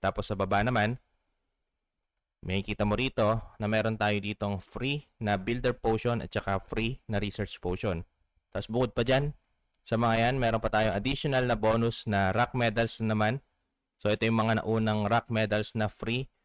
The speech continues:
Kung hindi mo pa to na-claim, i-claim mo na to dahil libre lang to. And pwede mo tong ibili sa trader dun sa game.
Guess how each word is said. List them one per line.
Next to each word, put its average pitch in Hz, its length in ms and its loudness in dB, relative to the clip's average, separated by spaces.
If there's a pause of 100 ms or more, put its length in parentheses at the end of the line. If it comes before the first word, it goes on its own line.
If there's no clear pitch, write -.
(200)
Kung 107 160 -2
hindi 110 240 0
mo 113 80 0
pa - 160 -2
to 107 80 2
na-claim, 117 480 0
i-claim 104 240 0
mo 101 160 0
na 95 80 -2
to 107 160 -2
dahil 90 320 -2
libre 92 320 -2
lang 90 240 -2
to. 90 160 0 (340)
And 95 320 -2
pwede 101 160 0
mo 101 80 0
tong 98 240 -4
ibili 101 320 -2 (160)
sa 101 400 -2 (240)
trader 101 400 0
dun 101 160 0
sa 95 160 -6
game. 90 320 -4